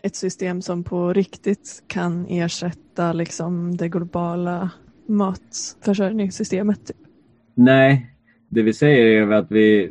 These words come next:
Speaker 2: vi måste ju börja någonstans med att bygga upp liksom de strukturerna och de principerna vi vill se matförsörjningen
Speaker 1: Mm.
Speaker 2: byggd på. Vi måste börja från, från gräsrotsnivå och, eh, att jobba med andelsjordbruk och,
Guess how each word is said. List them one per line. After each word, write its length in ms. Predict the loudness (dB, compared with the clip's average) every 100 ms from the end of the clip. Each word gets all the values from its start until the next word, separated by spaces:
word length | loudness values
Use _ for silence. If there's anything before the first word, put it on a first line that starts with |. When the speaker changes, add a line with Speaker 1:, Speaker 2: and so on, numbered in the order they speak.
| -6
Speaker 2:
vi 140 | -2 2
måste 380 | 2 2 2 4
ju 100 | 4
börja 320 | 4 4 4
någonstans 580 | 4 4 2 0 -2 -2
med 100 | 0
att 60 | 2
bygga 240 | 2 2
upp 180 | 2 -2 _
liksom 420 | -16 -12 -8 -4 0
de 200 | 0 0
strukturerna 920 | -2 -2 2 6 6 6 4 2 2
och 140 | 0
de 220 | 0 -2 -2
principerna 720 | -2 0 0 0 0 -4 0
vi 120 | 0
vill 340 | 2 0 0
se 460 | -6 -6 2 4 4
matförsörjningen 1040 | 0 -2 -6 -10 -4 -2 -2 -2 -4 -6 -10 _ _ -6
Speaker 1:
Mm. 100 | 2
Speaker 2:
byggd 320 | 2 2 -4
på. 220 | -8 -8 -12 _ _ _ _ _ _ -8
Vi 160 | 0 4
måste 320 | 4 4 2
börja 360 | 4 4 2
från, 360 | 0 -2 -2 -2
från 140 | -2 0
gräsrotsnivå 680 | 0 0 -4 -4 -2 2 2
och, 520 | 2 -2 -6 _ -6
eh, 460 | -4 -4 -8 -12 -18 _ _ _
att 200 | -8 0
jobba 260 | 2 4 4
med 120 | 4
andelsjordbruk 840 | 4 2 2 0 4 6 6 2
och, 240 | -2 0